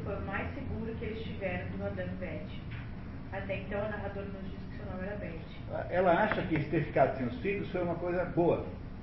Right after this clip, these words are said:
Speaker 2: Entendeu? Ela, ela gostou de ter ficado com os filhos. "Felizmente, me foram tirados pelos meu, pelos meus parentes." Ou seja, os pais do menino ficaram com os dois filhos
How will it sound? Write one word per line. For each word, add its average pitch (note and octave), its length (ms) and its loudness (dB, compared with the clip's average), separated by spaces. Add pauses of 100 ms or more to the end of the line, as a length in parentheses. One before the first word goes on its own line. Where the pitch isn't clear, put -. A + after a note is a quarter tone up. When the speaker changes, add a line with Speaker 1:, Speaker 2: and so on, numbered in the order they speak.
(2750)
Speaker 2:
Entendeu? C#3+ 380 4 (520)
Ela, B2+ 280 0 (120)
ela C#3 220 6
gostou E3 360 4
de F3 120 0
ter D3 160 0
ficado C3 260 0 (440)
com D3 100 -2
os C#3 80 -2
filhos. E3+ 320 2
"Felizmente, F3+ 720 4
me F#3 180 -2
foram E3+ 180 0
tirados D3 460 2
pelos D#3+ 280 0
meu, E3 220 0 (340)
pelos C#3+ 220 0
meus D3 200 2
parentes." C#3 380 2 (880)
Ou C#3 80 0
seja, C3+ 240 2
os B2+ 160 -2
pais D#3 320 10
do B2+ 80 4
menino D#3 320 4 (100)
ficaram C3+ 300 4
com C#3 80 0
os C3 100 2
dois C3 300 2
filhos F#3 240 -2